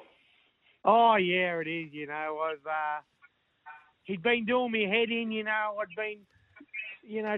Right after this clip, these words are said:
trying to work. He hasn't been a hundred percent right, and it was never showing it on his last couple of runs. And the Devonport was showing me he was back that run there where he really pushed hard to get to the, into the race.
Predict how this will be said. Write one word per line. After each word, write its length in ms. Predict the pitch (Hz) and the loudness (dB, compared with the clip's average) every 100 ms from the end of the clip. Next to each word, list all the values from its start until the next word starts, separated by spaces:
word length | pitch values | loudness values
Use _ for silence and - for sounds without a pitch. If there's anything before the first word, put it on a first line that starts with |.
| - | -4
trying 180 | 208 220 | -2 0
to 60 | 208 | 2
work. 200 | 208 214 | 2 2
He 240 | 214 226 | 0 -2
hasn't 360 | 220 269 254 247 | 0 0 -2 -6
been 260 | 240 233 220 196 | -6 -8 -12 -14
a 60 | |
hundred 260 | 202 226 208 | -10 -8 -10
percent 340 | 208 226 214 | -4 -2 0
right, 420 | 202 214 220 233 190 | 2 2 4 0 -4
and 160 | 190 180 - _ - | -8 -10 -10 _ -10
it 40 | |
was 120 | 208 202 | -8 -2
never 240 | 254 214 185 226 | -2 -2 -4 2
showing 300 | 226 208 185 | 2 2 -4
it 120 | 180 | -6
on 160 | 180 | -6
his 140 | 180 170 | -8 -8
last 280 | 185 180 - | -6 -6 -6
couple 200 | 185 - 170 | -10 -8 -6
of 60 | |
runs. 280 | 170 180 175 160 | -4 -4 -4 -8
And 120 | 156 _ _ _ _ _ _ _ - | -12 _ _ _ _ _ _ _ -8
the 100 | 175 | 0
Devonport 720 | 269 262 240 208 226 208 190 | 2 2 -2 0 0 0 -6
was 120 | 190 - | -8 -2
showing 360 | 226 208 202 | -2 -2 -4
me 300 | 202 202 196 _ - - | -2 -2 -2 _ -12 -6
he 100 | 185 | -4
was 120 | 180 156 - | -4 -4 -4
back 220 | 214 202 - - - | 0 0 -2 -12 -2
that 240 | 196 185 | 0 0
run 240 | 180 175 175 | 0 0 0
there 200 | 180 175 | 0 0
where 100 | 175 | -2
he 140 | 165 | -2
really 300 | 185 202 185 - | 0 -2 -2 -6
pushed 160 | 196 180 170 | -10 -8 -2
hard 300 | 180 185 160 | 0 0 -2
to 80 | |
get 200 | 156 190 - | -6 -8 -6
to 60 | 180 | -8
the, 100 | 165 - - _ - - 196 | -10 -12 -20 _ -12 -6 -2
into 180 | 190 175 | 0 0
the 100 | 165 | 2
race. 440 | 180 185 185 190 | 2 2 2 -4